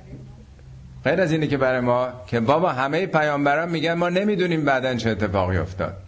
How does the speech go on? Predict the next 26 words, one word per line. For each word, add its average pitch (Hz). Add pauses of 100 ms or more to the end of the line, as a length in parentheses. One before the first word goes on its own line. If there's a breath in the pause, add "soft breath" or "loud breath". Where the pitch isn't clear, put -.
(1700 loud breath)
حالا 131
سوالات 156
بعدی 143
از 147
عیسی 107
ابن 101
مریمه. 87 (1080)
اول 101
نعماتی 117
که 113
خدا 107
به 92
او 95
داده 92
میپرسه، 131
بعد 110
اون 92
سوال 80
می‌کنه. 69 (960 loud breath)
اذ 104
قال 127
الله 135
یا 139
عیسی 131
ابن 110
مریم، 90